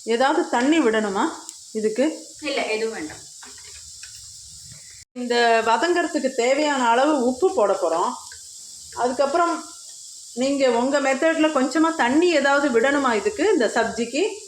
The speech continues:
Speaker 2: இல்லை, எதுவும் வேண்டாம்.
Speaker 1: ஓகே. நாம இதுக்கு சிம்மில் தான் வச்சிருக்கோம். இது போல மூடியை போட்டு ஒரு one to one and half minutes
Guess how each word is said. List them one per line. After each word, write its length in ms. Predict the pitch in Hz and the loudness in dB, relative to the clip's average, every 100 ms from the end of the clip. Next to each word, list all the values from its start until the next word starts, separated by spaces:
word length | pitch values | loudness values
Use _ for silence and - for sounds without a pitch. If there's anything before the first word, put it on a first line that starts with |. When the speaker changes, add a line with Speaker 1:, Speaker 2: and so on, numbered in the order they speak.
| - - | -20 -8
Speaker 2:
இல்லை, 480 | 302 311 - 392 - | -4 -2 -4 -10 -12
எதுவும் 500 | 226 220 285 392 403 | -12 -6 -4 -4 -2
வேண்டாம். 460 | 226 214 185 165 - - - - - | -4 -6 -8 -10 -12 -18 -20 -20 -8
Speaker 1:
ஓகே. 400 | 233 226 - 135 143 - - - - | -4 -4 -6 -16 -18 -20 -20 -20 -12
நாம 220 | 233 254 403 381 - - - - - | -6 -4 -4 -6 -14 -20 -20 -20 -6
இதுக்கு 600 | 254 240 233 302 403 403 - - - - - - - - - - - - - | -2 -2 -2 -2 -2 -6 -16 -20 -20 -20 -20 -20 -20 -20 -20 -20 -20 -8 2
சிம்மில் 300 | 311 330 277 | 4 4 4
தான் 180 | 294 233 | 4 2
வச்சிருக்கோம். 640 | 220 262 220 208 339 285 | 2 0 0 0 0 -2
இது 200 | 240 247 | 0 0
போல 400 | 226 233 403 - 220 | 2 2 0 -2 0
மூடியை 440 | 254 320 285 226 | 2 4 4 2
போட்டு 640 | - 208 - 190 311 - - _ _ _ | 0 0 0 0 0 -6 -20 _ _ _
ஒரு 460 | 254 254 381 440 - - | 2 4 2 -2 -10 -4
one 400 | 226 269 294 294 | 0 2 2 2
to 100 | 370 - | 0 2
one 140 | 226 247 | 0 2
and 120 | 247 | 2
half 180 | 220 - | 2 0
minutes 340 | 220 254 277 | 0 0 0